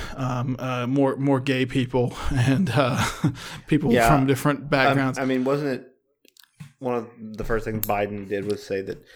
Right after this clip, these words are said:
Speaker 2: trans people can be in the military? And I know that, like, on some left wing pages, there were trans people who were like, "Hey, everybody, did you hear I, I can kill Iraqi children now?"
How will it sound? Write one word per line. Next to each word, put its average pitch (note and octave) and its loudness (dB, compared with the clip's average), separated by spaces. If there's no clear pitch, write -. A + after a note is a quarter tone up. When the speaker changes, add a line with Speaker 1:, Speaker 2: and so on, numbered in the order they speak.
Speaker 2:
trans G2+ -6
people G#2 -6
can G#2+ -8
be G2 0
in F#2+ -2
the F#2+ -8
military? F#2+ -6
And G#2 -10
I G2+ -6
know F#2+ -6
that, F#2 -10
like, G2 -6
on F#2+ -10
some G2 -10
left F#2+ -6
wing - -10
pages, F#2+ -4
there F#2 -6
were F#2 -8
trans G#2 -4
people G2+ -8
who G#2 -6
were G2+ 0
like, G2 -4
"Hey, D#3 4
everybody, C3 4
did A#2+ -4
you B2 -2
hear B2+ 2
I, B2 4
I A2+ 2
can A2+ -8
kill A2+ 0
Iraqi G#2+ -2
children B2 -2
now?" B2+ -4